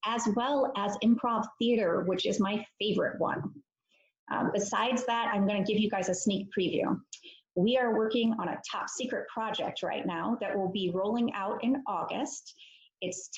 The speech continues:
tied to the epic poem, The Odyssey. And I know you're wondering, "What does The Odyssey have to do with contemporary art?" We're looking at the contemporary rendition of it by the, um, author Emily Wilson,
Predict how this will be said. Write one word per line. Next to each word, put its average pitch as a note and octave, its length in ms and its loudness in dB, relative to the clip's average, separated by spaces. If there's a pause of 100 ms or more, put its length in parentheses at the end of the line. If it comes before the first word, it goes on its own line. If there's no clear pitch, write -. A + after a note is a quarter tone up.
(120)
tied D4 360 -2 (600)
to D4 140 0
the C4+ 260 -2 (100)
epic C#4+ 340 -2 (540)
poem, C4+ 600 0 (800)
The G3+ 120 0
Odyssey. - 600 -6 (380)
And G3+ 120 -4
I G#3 80 -2
know A#3 160 0
you're C4 160 2
wondering, G#3+ 400 0
"What D4+ 140 -4
does E4+ 120 -2
The D#4+ 220 -4
Odyssey D4 240 -4
have A#3+ 140 -4
to C4 80 -2
do C4 80 0
with C4+ 120 -4
contemporary C#4 400 0
art?" - 280 -4 (100)
We're G3 60 0
looking G#3 360 0
at - 80 -6
the A3+ 60 -4
contemporary B3 560 -2
rendition G#3+ 460 0
of - 100 -4
it - 240 -6
by F3 460 -2
the, F3 340 0
um, G3 480 -2 (320)
author G#3 400 -2
Emily G#3 560 -2 (160)
Wilson, F#3 480 -2